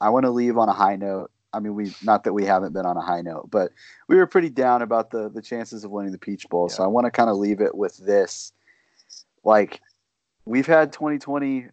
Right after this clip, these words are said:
Speaker 1: earmarked as a year for a while that we could actually be the, the true contender. You know,
Speaker 2: Yep.
Speaker 1: probably for the first time since twenty seventeen. Like, you know, I think we all agree that we could have easily won the national championship that year.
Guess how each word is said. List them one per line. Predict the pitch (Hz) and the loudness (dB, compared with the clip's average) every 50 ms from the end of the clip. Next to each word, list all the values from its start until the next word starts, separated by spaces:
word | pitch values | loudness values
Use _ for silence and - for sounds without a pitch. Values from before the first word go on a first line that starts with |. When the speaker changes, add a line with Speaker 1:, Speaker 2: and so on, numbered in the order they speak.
| _ _ - | _ _ -8
Speaker 1:
earmarked | 117 127 131 127 123 123 120 117 117 _ - | -6 -6 -4 -2 -2 -2 -2 -2 -4 _ -6
as | 120 107 113 | -6 -6 -6
a | 110 | -8
year | 107 110 113 113 113 113 110 | -8 -6 -4 -2 -2 -4 -4
for | - - 113 | -4 -4 -4
a | 107 101 | -4 -2
while | 98 98 98 101 104 104 98 98 90 82 - - _ _ _ _ _ | -2 0 0 2 2 0 0 -4 -6 -8 -10 -16 _ _ _ _ _
that | 98 107 - - | -8 -8 -8 -6
we | 104 110 107 | -8 -8 -8
could | 104 - 110 107 | -4 -2 0 2
actually | 104 104 107 104 - - 117 107 104 104 101 | 4 4 4 2 -2 -6 -6 -4 -4 -4 -6
be | 95 95 101 101 101 101 101 | -6 -8 -8 -6 -6 -6 -6
the, | 92 92 104 98 98 95 95 92 87 85 - _ _ _ _ _ _ _ _ _ _ _ _ _ _ _ _ _ _ - | -2 0 2 2 2 2 2 0 -2 -6 -10 _ _ _ _ _ _ _ _ _ _ _ _ _ _ _ _ _ _ -2
the | - 123 117 | 0 0 0
true | - - - - 131 123 120 | 0 -2 -2 0 0 0 2
contender. | - - 117 104 - - 107 104 98 87 76 - - _ _ | 0 -2 -4 -2 -2 0 0 0 0 -2 -4 -6 -12 _ _
You | - 107 | -6 -2
know, | 107 107 | -2 -2
Speaker 2:
Yep. | 101 - | -2 0
Speaker 1:
probably | - - 123 123 123 127 123 131 127 | 2 4 4 4 4 2 0 -2 -4
for | 117 - 123 | -2 -4 -6
the | 117 113 110 | -6 -6 -4
first | - 123 117 113 - - | -2 0 0 0 0 0
time | 120 113 113 107 | 2 2 2 0
since | - 120 107 - | -4 -8 -10 -8
twenty | - 120 113 110 | -6 -6 -4 -4
seventeen. | 107 - 117 110 107 107 104 107 - 110 104 104 107 104 | -4 -2 -2 -2 -2 -2 -8 -10 -10 -10 -8 -8 -10 -10
Like, | 104 98 98 98 92 - _ _ _ _ _ _ _ _ _ - | -8 -6 -6 -6 -6 -10 _ _ _ _ _ _ _ _ _ -8
you | 98 | -4
know, | 101 | -4
I | 98 101 | -4 -4
think | - - 110 107 | -4 -6 -6 -2
we | 110 107 | 0 2
all | 104 104 104 101 | 4 4 4 2
agree | 101 - - 104 101 101 104 | 0 -2 -4 -4 -4 -2 -2
that | 98 98 - - | -2 -4 -6 -6
we | 98 101 101 101 95 92 - _ _ _ _ _ _ _ | -6 -6 -6 -6 -6 -8 -12 _ _ _ _ _ _ _
could | - - 113 104 | -4 -2 -2 0
have | 104 101 95 - - _ _ _ _ _ | 0 -2 -2 -6 -12 _ _ _ _ _
easily | - 110 107 107 107 107 104 | -8 -6 -6 -2 0 0 0
won | 101 101 104 104 | 2 2 0 0
the | 104 101 | 0 0
national | 98 101 98 - - 101 | 0 0 0 -2 -4 -8
championship | 98 - 104 107 107 123 117 - - 123 113 | -8 -6 -6 -6 -4 -6 -6 -4 -4 0 2
that | - 131 110 101 | 4 4 4 4
year. | 127 139 139 139 147 143 | 6 6 6 6 4 2